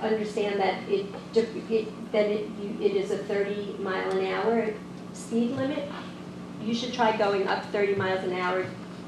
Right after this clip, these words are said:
on our road. It's super fast, and going around those curves is crazy. So I have, uh, I know for sure that there was one accident, uh, several years ago. Many mailboxes have been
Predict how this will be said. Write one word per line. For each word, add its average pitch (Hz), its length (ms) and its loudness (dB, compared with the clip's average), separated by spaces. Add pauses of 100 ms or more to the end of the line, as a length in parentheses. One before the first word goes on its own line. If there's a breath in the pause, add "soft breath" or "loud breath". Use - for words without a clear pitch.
(100)
on 190 180 -2
our 185 140 0
road. 196 300 0
It's 190 240 4
super 233 480 2
fast, 208 400 0
and 190 160 0
going 196 280 2
around 190 220 0
those 185 240 -2
curves - 420 -2
is 92 200 -2
crazy. 185 500 0
So 190 460 -2
I 190 140 4
have, 190 260 0 (240)
uh, 185 180 -4 (260 loud breath)
I 202 120 0
know 226 320 8
for 220 160 2
sure 226 400 6
that 214 180 2
there 196 160 0
was 196 160 -2
one 214 220 -2
accident, 233 640 0 (420 loud breath)
uh, 208 180 0
several 233 400 6
years 226 320 6
ago. 220 500 4 (540 loud breath)
Many 226 300 6
mailboxes 202 640 4
have 202 240 -2
been 190 340 2